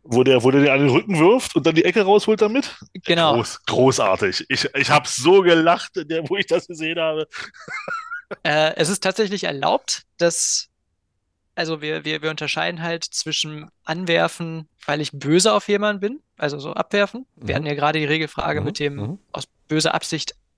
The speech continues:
Speaker 2: anwerfen. Wenn ich den aber nicht heftig und in einer unsportlichen Weise abwerfe, den Gegenspieler, sondern einfach irgendwie, keine Ahnung, gegen den werfe, um mir selber einen Vorteil zu verschaffen,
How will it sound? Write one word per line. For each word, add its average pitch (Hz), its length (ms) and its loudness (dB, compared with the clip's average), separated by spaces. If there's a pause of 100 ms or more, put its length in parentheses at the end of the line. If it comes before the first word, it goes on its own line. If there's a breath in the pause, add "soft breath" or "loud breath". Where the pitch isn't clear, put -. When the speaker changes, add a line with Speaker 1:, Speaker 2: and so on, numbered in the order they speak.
(220)
Speaker 2:
anwerfen. 180 580 -6 (680 loud breath)
Wenn 143 240 -2
ich 214 120 0
den 185 180 -4
aber 160 180 -4
nicht 165 240 -4
heftig - 600 -4 (380)
und 156 220 -10 (200)
in 160 120 -2
einer 156 80 -2
unsportlichen 160 640 -4
Weise 233 260 0
abwerfe, 143 400 -6
den 147 140 -8
Gegenspieler, 156 520 -4
sondern 151 360 -2 (380)
einfach 165 380 -2
irgendwie, 156 480 -8
keine 139 280 -8
Ahnung, 185 340 -2 (400)
gegen 160 260 -4
den 160 140 -4
werfe, 156 280 0
um 151 80 -8
mir 139 100 -6
selber 165 220 2
einen 147 80 -4
Vorteil - 300 -2
zu - 120 -12
verschaffen, 151 400 -4